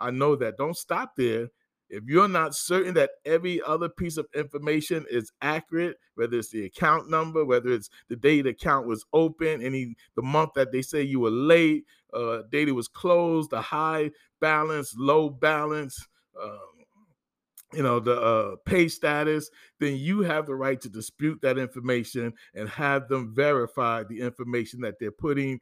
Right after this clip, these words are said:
on your credit report. You have that right, and you need to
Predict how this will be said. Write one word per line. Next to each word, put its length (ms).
on 500
your 440
credit 460
report. 440
You 160
have 260
that 140
right, 320
and 160
you 60
need 220
to 120